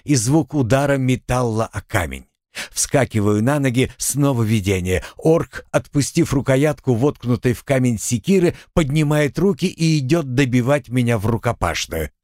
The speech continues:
Резкий и хлесткий удар правой достигает цели, и мое безвольное тело падает у его ног. Снова слышу шаги окованных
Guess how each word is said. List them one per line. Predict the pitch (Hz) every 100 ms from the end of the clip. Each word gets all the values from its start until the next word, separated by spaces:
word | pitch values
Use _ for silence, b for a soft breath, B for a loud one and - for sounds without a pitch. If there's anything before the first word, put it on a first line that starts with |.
| B B -
Резкий | 98 123 151 - - 120
и | - 127
хлесткий | - 131 131 - - 113 -
удар | 107 110 101
правой | - - 170 151 139 B -
достигает | 139 - 147 113 131 127 -
цели, | - 156 151 147
и | - 131 127
мое | 113 110 110
безвольное | 98 98 90 98 92 95 98
тело | 170 175 170
падает | - 104 117 113 110 95 -
у | 90
его | 80 80 78
ног. | 64 - - _ _ - B B
Снова | - 87 82 73
слышу | 69 - 85 - 80
шаги | 87 82 127
окованных | 113 - 120 110 104 110 -